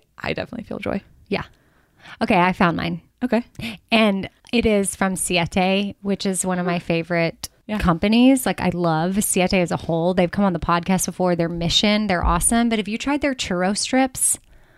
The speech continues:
Speaker 1: You brought those to my office, or are those just
Speaker 2: I,
Speaker 1: their chips?
Speaker 2: I think that was just their chips.
Speaker 1: Then no, I don't think so.
Speaker 2: The churro ones are the cinnamon.
Speaker 1: Oh, I have had those. They're so good.
Speaker 2: They are so good. And Siete has expanded. Years ago, it was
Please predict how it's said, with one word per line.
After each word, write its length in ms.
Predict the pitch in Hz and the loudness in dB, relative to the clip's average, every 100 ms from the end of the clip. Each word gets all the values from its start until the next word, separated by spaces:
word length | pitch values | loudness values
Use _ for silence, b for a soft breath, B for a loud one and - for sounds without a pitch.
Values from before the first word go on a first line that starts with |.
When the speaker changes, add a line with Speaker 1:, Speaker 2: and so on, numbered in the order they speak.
| b | b
Speaker 1:
You 100 | 277 | 2
brought 220 | 359 370 | 4 4
those 180 | 349 320 | 4 2
to 80 | 277 | 2
my 100 | 247 | 2
office, 340 | 214 226 233 | 4 2 0
or 80 | 208 | 2
are 60 | 202 | 4
those 420 | 196 196 - - _ _ | 4 2 -2 -10 _ _
just 200 | - 220 | 0 2
Speaker 2:
I, 40 | - | 2
Speaker 1:
their 120 | 180 | 0
chips? 380 | - 165 - - | 2 0 -2 -2
Speaker 2:
I 80 | 240 | 0
think 220 | 294 294 | 2 2
that 100 | 269 | 2
was 120 | 214 | 0
just 200 | 202 - | -4 -4
their 100 | - | -4
chips. 540 | - 190 - - - - _ _ | -4 -4 -4 -2 0 -2 _ _
Speaker 1:
Then 140 | - 208 | 0 4
no, 180 | 185 247 | 6 6
I 40 | |
don't 140 | 226 - | 4 0
think 160 | 254 | -2
so. 100 | - | 0
Speaker 2:
The 60 | 175 | -2
churro 380 | - - 311 294 | 0 2 2 4
ones 280 | 269 247 | 2 2
are 80 | 226 | 0
the 140 | 202 196 | -2 -2
cinnamon. 800 | - 226 233 233 233 233 226 208 b - - - | 0 0 2 2 2 0 -2 -8 b -20 -12 2
Speaker 1:
Oh, 220 | 247 196 - | 4 4 2
I 80 | 214 | 0
have 200 | 202 180 | 2 2
had 180 | 160 | 0
those. 260 | 170 160 - - - - | 0 -2 -2 -8 -20 0
They're 120 | 185 | 0
so 160 | 170 - | 2 2
good. 240 | 151 170 185 | 2 2 2
Speaker 2:
They 140 | 220 | 0
are 60 | 220 | 2
so 180 | 220 185 | 0 0
good. 280 | 180 180 - B B B - | 0 -6 -10 B B B 0
And 260 | 233 226 - | 2 2 -2
Siete 400 | - 254 262 311 | -2 0 4 4
has 140 | 269 202 | 4 2
expanded. 760 | - - - 190 214 175 170 | -2 -2 2 2 2 0 -2
Years 280 | 196 233 220 | -2 -2 -2
ago, 260 | 190 180 | 0 0
it 40 | 175 | 0
was 220 | 170 - | -6 -10